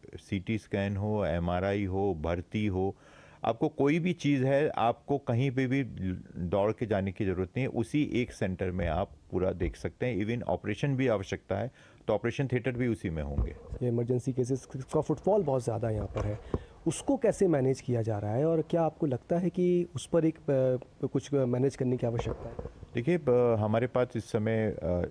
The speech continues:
Speaker 1: इमरजेंसी जो है वो बहुत ही, अ, स्ट्रेस, अ, उस पे है और हम लोग बेड तो बढ़ा रहे हैं।
Speaker 2: बहुत शुक्रिया सर, दूरदर्शन न्यूज़ से बातचीत के लिए। अजय, अ, सिंह जी हमारे साथ मौजूद थे, एग्जीक्यूटिव डायरेक्टर हैं भोपाल एम्स के। कैमरामैन चंद्रमोहन के साथ आदित्य श्रीवास्तव,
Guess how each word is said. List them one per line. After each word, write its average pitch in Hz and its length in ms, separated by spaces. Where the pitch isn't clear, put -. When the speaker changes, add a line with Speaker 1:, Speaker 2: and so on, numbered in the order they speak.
Speaker 1:
इमरजेंसी 92 520
जो 92 160
है 92 180
वो 98 180
बहुत 85 340
ही, 95 240
अ, - 40
स्ट्रेस, - 600
अ, 87 140
उस - 140
पे 95 160
है 90 240
और 90 280
हम 87 200
लोग 90 340
बेड 98 240
तो 120 140
बढ़ा 98 280
रहे 104 260
हैं। 107 220
Speaker 2:
बहुत 160 200
शुक्रिया 143 220
सर, 151 140
दूरदर्शन 135 420
न्यूज़ 127 160
से 143 100
बातचीत 120 340
के 147 100
लिए। 139 160
अजय, 139 260
अ, - 20
सिंह 123 320
जी 123 80
हमारे 127 160
साथ 135 120
मौजूद 123 420
थे, 143 60
एग्जीक्यूटिव 131 400
डायरेक्टर 139 380
हैं 170 160
भोपाल 131 400
एम्स 151 260
के। 170 120
कैमरामैन 147 500
चंद्रमोहन 165 480
के 202 60
साथ 196 240
आदित्य 139 300
श्रीवास्तव, 170 560